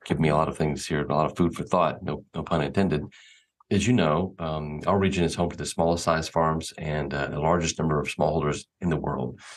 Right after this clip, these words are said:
Smallholders are really at the cen-, center of everything we do with respect to food production.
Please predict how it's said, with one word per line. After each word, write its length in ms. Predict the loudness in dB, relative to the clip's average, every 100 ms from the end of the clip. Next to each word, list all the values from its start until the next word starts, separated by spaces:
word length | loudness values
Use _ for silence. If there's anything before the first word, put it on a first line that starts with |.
| -10 0
Smallholders 380 | 2 2 0
are 60 | 2
really 220 | 2 2
at 60 | 0
the 80 | 0
cen-, 240 | 0 0
center 280 | 0 2 2
of 120 | 0
everything 380 | 0 0 0 -4
we 100 | -2
do 220 | 0 0
with 140 | 0
respect 340 | -4 -4 -4 -4
to 80 | -4
food 240 | -2 -2
production. 480 | -2 -2 -4 -10